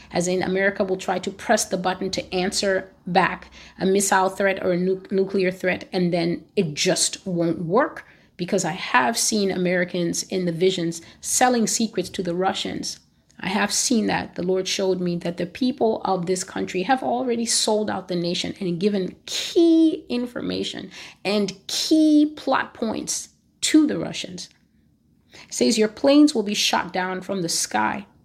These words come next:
Your men and women of war will meet an untimely death, and their bodies will lay scattered with no one to bury them."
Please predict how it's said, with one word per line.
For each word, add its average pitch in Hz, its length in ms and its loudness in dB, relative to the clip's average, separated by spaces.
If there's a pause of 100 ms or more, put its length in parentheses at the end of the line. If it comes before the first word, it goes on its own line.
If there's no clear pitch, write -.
(600)
Your 208 200 4
men 220 320 4
and 240 280 2
women 208 240 2
of - 200 -4
war 170 300 4
will 175 180 -2
meet 180 360 0 (100)
an 165 140 -4 (120)
untimely 190 920 0
death, 160 440 -6 (680)
and 202 180 2
their 196 120 4
bodies 202 680 2
will 185 180 0
lay 170 200 0
scattered 190 720 0 (560)
with 180 140 0
no 185 180 2
one 180 300 -2
to - 100 -4
bury 180 320 4
them." 180 240 -4